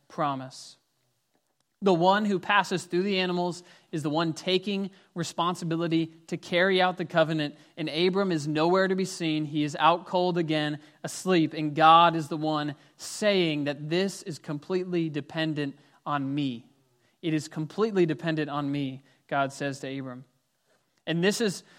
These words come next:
one of the amazing things. This is where we see Jesus so clearly in this passage. If we turn to Galatians chapter three, we will look and see the answer to this question that we ought to ask ourselves, which is,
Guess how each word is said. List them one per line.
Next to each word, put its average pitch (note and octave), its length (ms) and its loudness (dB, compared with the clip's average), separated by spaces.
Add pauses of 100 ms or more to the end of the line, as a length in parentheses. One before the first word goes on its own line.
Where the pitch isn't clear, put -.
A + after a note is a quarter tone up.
(240)
one F#3+ 200 2
of F#3+ 40 2
the F#3 100 4
amazing F3+ 500 2
things. E3 340 -2
This E3+ 220 -2
is F#3 100 -2
where F#3 140 0
we F3+ 80 0
see F3+ 160 -4
Jesus E3 420 -4
so E3+ 240 -2
clearly D#3+ 640 -2 (280)
in E3+ 220 -2
this E3 180 -2
passage. D3+ 420 2
If C#3 60 -4
we D3+ 80 -2
turn F#3 260 -2
to F3+ 60 0
Galatians E3 720 -2 (240)
chapter D#3+ 400 2
three, D3 480 -2 (1500)
we E3 100 2
will E3+ 160 4
look F#3 240 2
and F3 100 -2
see F3 460 -2 (180)
the E3+ 180 -2
answer G3+ 200 -4
to F#3 60 -4
this E3+ 160 -2
question F#3+ 440 0
that D#3+ 140 2
we F3 140 4
ought G3 220 4
to G#3+ 80 -2
ask F#3+ 300 4
ourselves, D3+ 440 0
which F3+ 240 -2
is, E3 280 -4